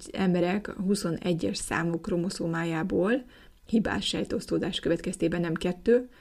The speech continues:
hanem három fordul elő minden sejtben, és innen a rendellenesség neve triszómia.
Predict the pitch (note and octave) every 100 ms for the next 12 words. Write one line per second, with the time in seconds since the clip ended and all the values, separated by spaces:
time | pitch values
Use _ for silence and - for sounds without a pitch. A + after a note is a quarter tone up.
0 | - - F#3+ F3 F3 F3 - - F#3+ -
1 | E3+ E3+ E3+ F3 F3 E3+ F3+ F3 F3 F3+
2 | G3 - - - F#3+ - F3+ E3+ - -
3 | - - - - F#3 G3 - G3 - E3
4 | F#3 F3 E3+ G#3 - - - - - -
5 | - - -